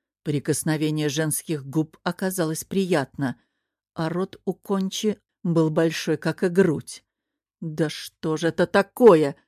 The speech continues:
разозлился он. "Уже на вдов кидаюсь! Она порядочная женщина, хорошая работница будет! Должно быть, ровесница моей Ратты". Едва он вспомнил Ратту, сердце сжалось. Она лежала в горах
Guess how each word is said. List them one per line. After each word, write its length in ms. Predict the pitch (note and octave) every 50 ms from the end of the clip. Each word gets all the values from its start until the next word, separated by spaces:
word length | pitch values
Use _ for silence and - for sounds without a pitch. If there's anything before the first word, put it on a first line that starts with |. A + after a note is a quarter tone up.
| _ _ _
разозлился 960 | E3+ - D#3+ D3+ D3 - D#3 D3 C#3 E3 D#3 D3+ D3 C#3 - - - E3 - -
он. 240 | F3+ E3 C#3+ C#3 - _ _ _ _ _ _ _ -
"Уже 320 | C#4+ C#4+ A#3 G#3 A3+ G3
на 120 | F3 F3+
вдов 440 | F3+ - F3+ E3+ E3+ F#3+ D3 - -
кидаюсь! 640 | _ - F3 D#3+ F3+ D#3 C#3 C3 C3+ - - - - _ _ _ _ _ _ _
Она 280 | - C#3 C#3+ D3 C#3 -
порядочная 760 | - - D3 D3 D3+ D#3 D3+ D3+ C#3 - - - E3+ E3 D#3
женщина, 560 | C3+ D3+ F#3 E3 D3 - - - D3+ C#3+ C3+
хорошая 460 | - - D#3 E3+ F#3 E3+ - G3 G3
работница 560 | G3+ G3+ G3+ A3 - - F3 D#3+ - - F3+
будет! 340 | E3 F#3 F#3+ D3+ F3 D3+ - - _ _ _ _ _ _ _
Должно 540 | - - - - - F3+ - G3 G#3 A3+ G#3+
быть, 180 | G#3 G3+ -
ровесница 640 | G#3 G3+ F#3 F3+ F#3+ F3+ E3+ - - F#3 E3+ - - F3+
моей 340 | E3+ E3+ E3 E3 E3 E3+
Ратты". 580 | E3 - E3 D#3 D3 - _ _ - D#3 C#3+ - _ _ _ _ _ _ _ _ _ _
Едва 440 | - D3+ E3+ F3+ E3+ F3+ F3+ G3 F#3
он 120 | F#3 F#3+
вспомнил 580 | A3 - - - - G3+ F#3+ F#3 F#3 F#3+ F3+ F#3+
Ратту, 440 | G3 A3 A3+ A3 - _ - F3 D#3+ - - _ _ _ _ _ _ _
сердце 640 | - - - - - - E3+ - - - - - C#3+
сжалось. 760 | C#3+ D3 D#3 C#3+ D3 D#3 C#3 B2 A2 A2 C3+ - - - - _ _ _ _ _ _ _ _ _ _ -
Она 240 | E3+ E3 E3 D#3+
лежала 400 | D#3+ E3+ E3+ E3 F3 E3+ D#3+ D#3+
в 100 | D3+ D#3+
горах 640 | D#3 F3 F3 E3+ F3 F3 D3 B2 C3+ - - -